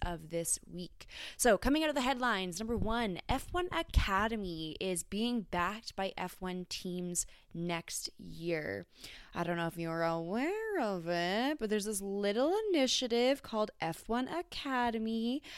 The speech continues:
uh, headed by Susie Wolf, and it gives women and females an opportunity, a space in motorsport.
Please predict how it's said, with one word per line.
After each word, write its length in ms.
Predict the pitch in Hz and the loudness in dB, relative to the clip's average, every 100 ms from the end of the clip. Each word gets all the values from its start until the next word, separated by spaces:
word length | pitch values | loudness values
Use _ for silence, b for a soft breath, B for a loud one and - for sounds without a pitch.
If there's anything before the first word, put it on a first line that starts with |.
| B B - - | B B -6 2
uh, 320 | 190 185 185 | 4 6 4
headed 420 | 196 220 247 202 | 2 2 2 2
by 440 | 208 196 175 170 - | 2 4 4 2 0
Susie 580 | - - 196 185 185 175 | -2 0 -2 -2 -4 -4
Wolf, 880 | 170 165 180 175 190 254 - - - B B B - _ | -6 0 2 4 2 -2 -12 -20 -20 B B B -20 _
and 520 | - 233 233 226 226 226 | 0 4 6 6 4 4
it 200 | 240 - | 0 2
gives 340 | 233 226 208 | 2 2 2
women 480 | 202 247 220 254 302 - | 2 2 2 2 -2 -6
and 140 | 220 | -6
females 680 | - 233 214 190 208 - - - - | -2 0 2 2 0 -2 -2 -8 -6
an 80 | 233 | -4
opportunity, 760 | 247 247 - 285 233 170 170 - | -2 -2 -2 0 0 -2 -6 -4
a 80 | 226 | -2
space 800 | - - - 220 170 - - - - | 0 0 0 -2 -4 -6 -6 -8 -8
in 380 | 196 190 180 175 - | -4 -2 0 -2 -4
motorsport. 1300 | 175 175 170 170 165 - - 165 165 - - - | -4 -2 -2 -2 -2 -4 -4 -6 -8 -10 -10 -10